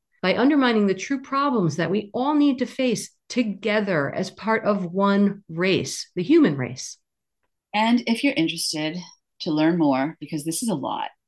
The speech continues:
Speaker 2: Eric Ward is the executive director of the Western States Center and a senior fellow at the Southern Poverty Law Center and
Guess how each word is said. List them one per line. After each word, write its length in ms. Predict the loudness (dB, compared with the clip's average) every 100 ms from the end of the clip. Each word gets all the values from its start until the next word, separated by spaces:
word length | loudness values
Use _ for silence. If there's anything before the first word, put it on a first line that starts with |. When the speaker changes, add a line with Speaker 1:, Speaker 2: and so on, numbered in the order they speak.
| _
Speaker 2:
Eric 300 | 2 2 2
Ward 420 | -2 0 0 0 -2
is 140 | -4
the 100 | -2
executive 520 | -2 -2 -4 -4 -6
director 500 | -4 -2 -2 -4 -4
of 160 | -6 -4
the 100 | -4
Western 460 | -2 -2 -4 -4 -4
States 480 | -4 -4 -4 -8 -12
Center 680 | -8 -6 -6 -4 -2 -2 -4
and 160 | -4 -2
a 60 |
senior 420 | -4 -4 -2 -2 -4
fellow 480 | -4 -2 0 0 -2
at 100 | -6
the 80 | -6
Southern 420 | -4 -2 -2 -4
Poverty 420 | -2 -2 -2 -2
Law 240 | 0 -2
Center 640 | -2 -4 -6 -4 -6 -6 -4
and 260 | 0 0